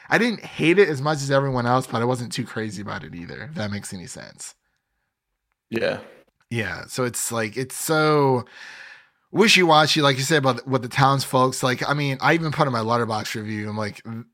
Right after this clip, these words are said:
Speaker 1: like, "This film is literally just old people yelling the <laughs> entire time," for the most part. And, I mean, I saw a few other people's, um,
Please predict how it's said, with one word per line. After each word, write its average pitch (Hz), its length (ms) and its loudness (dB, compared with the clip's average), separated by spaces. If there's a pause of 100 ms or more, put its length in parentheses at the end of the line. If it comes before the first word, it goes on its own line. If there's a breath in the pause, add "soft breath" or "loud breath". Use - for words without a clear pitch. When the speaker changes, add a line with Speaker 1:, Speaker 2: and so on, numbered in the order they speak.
Speaker 1:
like, 120 240 -2
"This 135 180 -2
film 139 260 0
is 117 140 -6
literally 123 260 2
just 123 220 -4
old 110 200 -6
people 101 260 -8
yelling 101 380 -8
the 113 120 -4
<laughs> 127 80 0
entire - 540 2
time," 120 800 -4 (420 loud breath)
for 196 180 8
the 165 120 6
most 160 400 6
part. 127 320 6
And, 127 400 6
I 147 100 6
mean, 143 140 4
I 135 100 8
saw 170 260 4
a 160 40 4
few 151 240 2
other 135 180 4
people's, 123 480 0
um, 110 480 0